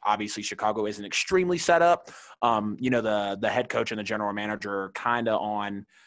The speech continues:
you know, you know, what's going on with them. So we'll, we'll see what happens, but I could definitely see Sam Darnold being a, um, being a Chicago Bear next year.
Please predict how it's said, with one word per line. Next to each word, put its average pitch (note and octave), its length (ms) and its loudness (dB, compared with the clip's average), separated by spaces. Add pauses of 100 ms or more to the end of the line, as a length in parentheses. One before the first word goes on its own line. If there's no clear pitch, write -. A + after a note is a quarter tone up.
(140)
you A#2 80 -4
know, F#2+ 320 -2
you G2+ 80 -10
know, F#2+ 100 -6
what's G#2 440 0
going A#2 260 0
on A2 200 0
with G#2+ 140 -8
them. A#2 280 -2
So G2 480 -4
we'll, A2 180 -4
we'll E3 140 0
see B3 180 -2
what A3 80 4
happens, A2 380 2
but G#2+ 80 -4
I A2 120 2
could G#2 140 -6
definitely G2 300 -4
see F#2 160 -10
Sam F#2 240 -10
Darnold F2+ 280 -12
being F2+ 280 -10
a, F2 180 -12
um, E2+ 320 -12 (240)
being G2 160 -8
a - 20 -8
Chicago F#2 300 -8
Bear E2+ 140 -10
next G#2 240 -8
year. F2+ 160 -10